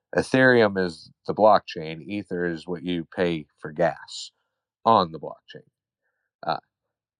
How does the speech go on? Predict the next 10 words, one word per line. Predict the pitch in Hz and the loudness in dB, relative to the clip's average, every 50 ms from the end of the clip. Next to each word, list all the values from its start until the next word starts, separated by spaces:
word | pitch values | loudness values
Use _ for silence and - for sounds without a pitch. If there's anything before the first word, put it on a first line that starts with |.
| _ - - | _ -18 -14
it's | 80 73 - - - - - | -14 -14 -14 -16 -14 -10 -10
a | - - - - - | -8 -8 -8 -10 -8
mild | - 90 95 101 110 117 113 104 | -2 2 4 4 6 4 4 2
distinction, | 104 - - - 110 107 104 - - 110 104 | 0 0 2 2 2 2 2 2 2 2 4
but | 98 90 | 2 2
it's | 87 - 104 | 0 0 2
a | |
very | 92 95 95 90 | 4 4 4 4
important | 85 80 - - 110 98 87 - _ 76 76 | 2 -2 -4 -2 -2 -2 -2 -2 _ -18 -20
one. | - - - - - | -20 -18 -16 -16 -16